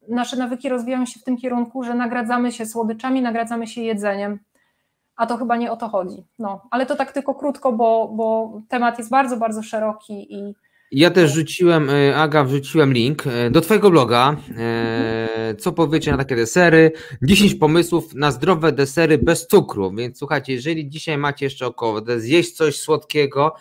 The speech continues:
Speaker 2: ale bez dodatku cukru, wejdźcie na bloga Agi. Tam znacie
Speaker 1: Mhm.
Speaker 2: też mnóstwo innych przepisów, więc, y, na pewno to jest masa, kopalnia wiedzy, inspiracji. E, nie tylko chodzi o słodkości, no generalnie możecie skomponować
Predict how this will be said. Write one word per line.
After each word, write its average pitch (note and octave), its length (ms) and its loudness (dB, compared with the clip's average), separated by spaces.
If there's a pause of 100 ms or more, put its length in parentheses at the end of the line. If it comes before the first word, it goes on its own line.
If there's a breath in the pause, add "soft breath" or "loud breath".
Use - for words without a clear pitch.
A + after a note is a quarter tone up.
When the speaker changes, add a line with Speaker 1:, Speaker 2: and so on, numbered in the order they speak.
(300 loud breath)
Speaker 2:
ale C#3 220 4
bez D3+ 180 4
dodatku C#3 380 0
cukru, D3+ 380 -2
wejdźcie D#3 380 0
na C3+ 140 -2
bloga B2+ 340 -2
Agi. G#2+ 280 -6
Tam E3+ 200 0
znacie F3+ 220 -2
Speaker 1:
Mhm. F#3 60 -2
Speaker 2:
też F#3 120 -2 (120)
mnóstwo G#3+ 520 2
innych G#3+ 400 0
przepisów, D3 600 0 (580 soft breath)
więc, D3 500 -2
y, B2+ 160 0
na C#3+ 140 0
pewno D3 300 -2
to D3 80 0
jest C3+ 100 -2
masa, D#3+ 600 4 (200 loud breath)
kopalnia E3+ 640 4
wiedzy, C3+ 640 0
inspiracji. C#3 1120 -2 (360 soft breath)
E, B2 360 0
nie D#3+ 140 0
tylko D#3+ 340 0
chodzi B2+ 260 -2
o A#2+ 40 0
słodkości, D3 720 0
no C#3+ 160 -4
generalnie D3 540 0
możecie C#3+ 280 -6
skomponować D3 840 0